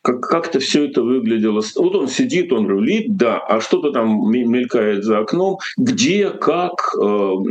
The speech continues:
где это снималось, как это монтировалось? У меня нет, извините, пожалуйста, э, такой глубокой внутренности убеждённости,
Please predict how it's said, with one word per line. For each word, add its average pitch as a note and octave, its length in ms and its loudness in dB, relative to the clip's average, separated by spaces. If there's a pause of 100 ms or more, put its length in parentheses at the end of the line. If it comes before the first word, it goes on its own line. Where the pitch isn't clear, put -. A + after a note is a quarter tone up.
(160)
где C3 360 2
это E3+ 140 -4
снималось, C3+ 560 0
как E3 260 0
это C3+ 160 2
монтировалось? B2+ 720 0 (380)
У - 80 6
меня G#3 160 2
нет, G#3+ 400 -2 (160)
извините, C3+ 480 0
пожалуйста, G#2 600 0
э, G#2 520 0 (460)
такой A#2+ 420 0 (160)
глубокой D#3 460 2
внутренности B2 560 0
убеждённости, F#3 1000 0